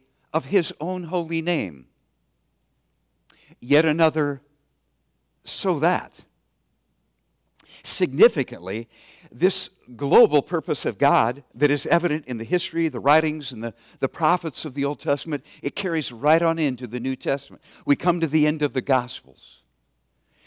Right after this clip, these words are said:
and there is Jesus ending his time on earth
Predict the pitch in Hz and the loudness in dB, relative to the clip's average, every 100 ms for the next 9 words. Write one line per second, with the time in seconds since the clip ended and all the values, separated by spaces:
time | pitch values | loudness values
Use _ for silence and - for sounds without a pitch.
0 | - - 127 147 170 151 147 139 120 - | -8 -4 2 6 6 6 4 2 0 -12
1 | _ _ 113 90 139 156 - 73 - - | _ _ -20 -10 -4 -2 -4 -10 -18 -18
2 | - _ _ - 185 208 214 185 180 - | -20 _ _ 2 2 2 -2 -4 -8 -10
3 | - 151 156 175 156 92 95 - | -8 -4 -2 -2 -4 -6 -10 -16